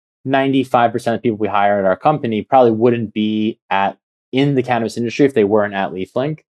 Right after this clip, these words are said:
And I want, I think that's what we need to perpetuate. It's, like, more great people to continue leveling up the industry, to be polished. Uh, that's the best experience for patients, end of day, and brands and customers and retailers and tech providers. So that's what the industry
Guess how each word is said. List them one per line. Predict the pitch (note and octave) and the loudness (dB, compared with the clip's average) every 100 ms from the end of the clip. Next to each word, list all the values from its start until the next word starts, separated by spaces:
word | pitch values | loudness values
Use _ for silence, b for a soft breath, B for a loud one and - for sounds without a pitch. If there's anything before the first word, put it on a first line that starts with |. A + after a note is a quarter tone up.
| _ _ - | _ _ -6
And | G#2+ | 0
I | G#2 | 2
want, | G#2+ A2+ | 2 2
I | G2 | 0
think | B2 | 0
that's | A#2 A2+ | 2 2
what | A2 | 0
we | |
need | G#2 G2 | -4 -6
to | |
perpetuate. | G2+ - F#2 - | -6 -4 -4 -4
It's, | F2 | -6
like, | F#2 - _ _ | -6 -8 _ _
more | G#2 A#2+ B2 | -2 2 4
great | B2+ A#2+ - | 4 0 -2
people | G#2 G2+ G#2+ G2+ | -6 -2 0 0
to | - - | -2 -6
continue | A2 - B2 | -6 -4 0
leveling | A#2+ A2+ G#2 G#2+ | 4 4 2 -2
up | G2 - | -4 -4
the | F#2 | -8
industry, | F#2 F#2 - G#2+ G2 F#2+ F#2 - | -6 -10 -8 -2 0 -2 -4 -10
to | G2 | -6
be | G#2+ | -4
polished. | G#2 G#2+ G2+ G2+ G2+ - - _ _ _ _ - | -2 2 4 2 0 -6 -18 _ _ _ _ -6
Uh, | F#2 | -6
that's | F#2+ G#2 F#2+ - - - _ | 0 0 0 -6 -16 -18 _
the | G#2+ | -4
best | A2 - | -2 -2
experience | C3 - G#2+ - | -4 -4 -4 -4
for | G2 | -4
patients, | A#2+ A#2 - A#2 - | 0 0 0 -6 -6
end | A#2+ A2+ | -4 -2
of | A2 | 0
day, | A2+ A2+ A2+ A2 - _ _ | 2 4 4 2 -2 _ _
and | G2 F#2+ | -10 0
brands | A2+ A2+ A2 | 2 2 -2
and | G#2 | -4
customers | - A2 - G#2+ G2+ | -2 -2 -2 -6 -4
and | G2 | -4
retailers | G#2 A#2+ G#2+ G#2+ G2 | -2 2 2 2 -2
and | F#2+ | -4
tech | G2+ F#2+ | -6 -4
providers. | G#2+ G#2+ G#2 G#2+ G#2+ | -2 2 2 0 -4
So | - F#2+ F#2 F2 _ _ _ - | -2 0 2 -2 _ _ _ -2
that's | G#2+ G2 - | 0 0 -4
what | G2 | -6
the | F#2 | -6
industry | F2+ F2 - F2+ E2+ E2 | -8 -8 -6 -4 -4 -8